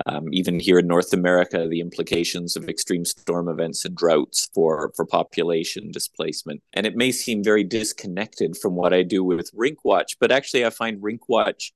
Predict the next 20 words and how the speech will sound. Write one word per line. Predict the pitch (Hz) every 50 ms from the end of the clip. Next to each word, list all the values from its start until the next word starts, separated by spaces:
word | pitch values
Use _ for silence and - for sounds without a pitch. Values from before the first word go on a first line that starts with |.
| _ _ _ _ _ _ -
has | - 110 -
provided | - - 120 101 104 101 98 101 101 107 101 104
me | 95 95 95 90
with | 92 92 90 87 82 - - _ _ _ _ _ - -
a | 92
way | 98 110 113
to | 113 104
practice | 95 - - 104 104 107 - - 101 -
my | - 92 85
communication | - - 104 101 98 95 95 90 - 95 92 90 - - - 92
skills, | 90 - - - 85 80 76 - - - - _ _ _ _ _
uh, | - - 90 87 85 82
a | - 92
way | 95 101 101 104 104
to | 104 - - 110 98 98 95 98 95
make | 92 95 95 98 95 98 -
my | - 98 95 95 95
other | 98 117 131 165 143
research, | 104 95 90 87 87 - - 82 87 - - -
which | - 101 -